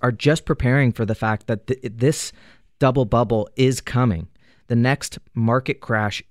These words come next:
is coming, and they have to prepare some, some way. And you can't prepare for a market crash by lowering interest rates from one and a half percent to zero. Bernanke got it from, he was up as high as seven percent, and they dropped it, and then they dropped it again.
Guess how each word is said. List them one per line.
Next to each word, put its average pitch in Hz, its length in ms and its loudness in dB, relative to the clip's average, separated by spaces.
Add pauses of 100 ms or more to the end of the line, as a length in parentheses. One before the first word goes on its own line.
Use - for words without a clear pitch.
is 135 280 -2
coming, 101 440 0
and 110 140 -2
they 131 120 2
have 151 180 -2
to 170 80 0
prepare 147 360 2
some, 143 380 0
some 143 340 2
way. 143 280 2 (260)
And 135 100 6
you 151 80 4
can't 180 280 2
prepare 139 480 2
for 120 200 0
a 113 40 4
market 117 340 2
crash 101 420 -2 (280)
by 123 100 4
lowering 131 480 4
interest 139 380 2
rates 104 360 0 (260)
from 113 500 2 (500)
one 135 240 2
and 139 80 4
a 123 40 4
half 131 260 0
percent 131 400 0
to 110 80 0
zero. 120 340 0 (640)
Bernanke 131 480 2
got 120 220 2
it 120 140 -4
from, 120 420 0
he 151 180 -6
was 160 160 -2
up 143 160 0
as 131 120 0
high 135 160 2
as 127 100 0
seven 135 300 0
percent, 175 400 -2 (260)
and 117 320 -2
they 113 100 0
dropped 101 320 -4
it, 139 60 -6
and 131 140 -6
then 107 80 0
they 107 80 0
dropped 104 280 0
it 110 60 -4
again. 101 360 -6